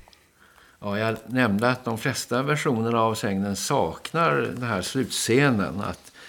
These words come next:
den som har haft synen sen träffar på mördaren och kan avslöja honom. Istället är det bara själva mordscenen som upprepas gång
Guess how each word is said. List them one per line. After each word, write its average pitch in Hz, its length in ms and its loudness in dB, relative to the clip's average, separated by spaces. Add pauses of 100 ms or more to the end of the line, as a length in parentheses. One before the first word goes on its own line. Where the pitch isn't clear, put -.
(100)
den 95 160 -2
som 101 180 0
har 101 100 2
haft 107 360 -2
synen 95 460 0
sen 87 280 -2
träffar 110 320 -2
på 127 280 2
mördaren 107 680 6
och 92 180 -4 (240)
kan 104 120 -2
avslöja 113 520 0
honom. 101 380 0 (800)
Istället 123 580 4 (260)
är 113 160 4
det 120 60 4
bara 104 240 6
själva 104 300 2
mordscenen 120 920 2
som 92 340 -2
upprepas 107 880 0
gång 107 500 0